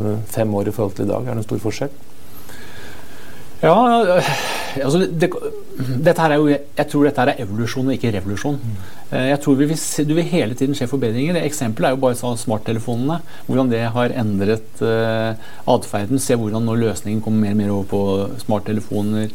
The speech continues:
Speaker 2: nettbrett og så videre. Så den teknologiske utviklingen vil drive, eh, nye, fram nye løsninger.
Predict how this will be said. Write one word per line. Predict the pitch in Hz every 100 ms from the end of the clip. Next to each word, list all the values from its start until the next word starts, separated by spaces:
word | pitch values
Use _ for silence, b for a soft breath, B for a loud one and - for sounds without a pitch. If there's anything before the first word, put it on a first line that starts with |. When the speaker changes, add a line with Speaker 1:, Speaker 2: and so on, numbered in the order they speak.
| - 123
Speaker 2:
nettbrett | 117 - 113 107
og | 107
så | 117
videre. | 110 127 190 B B B B
Så | 147
den | - 139
teknologiske | 147 143 113 104 120 - 139 107
utviklingen | 117 185 190
vil | 143 131
drive, | 131 101 92
eh, | 107 110 117 113
nye, | 117 113 101 101
fram | - 107
nye | 107 98
løsninger. | 98 90 98 131